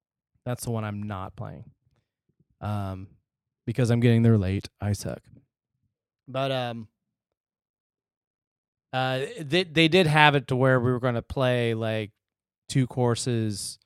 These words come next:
We're gonna play thirty-six holes on one day, and then, um, this other course, they would have played the Pacific Dunes twice. Um, but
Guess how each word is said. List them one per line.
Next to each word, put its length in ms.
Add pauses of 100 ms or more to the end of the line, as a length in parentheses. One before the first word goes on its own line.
(260)
We're 80
gonna 80
play 180
thirty-six 500
holes 580 (720)
on 400 (100)
one 360
day, 500
and 220
then, 640 (160)
um, 460
this 200
other 220
course, 720
they 200
would 120
have 120
played 340 (180)
the 260
Pacific 400
Dunes 300
twice. 600 (920)
Um, 560 (380)
but 260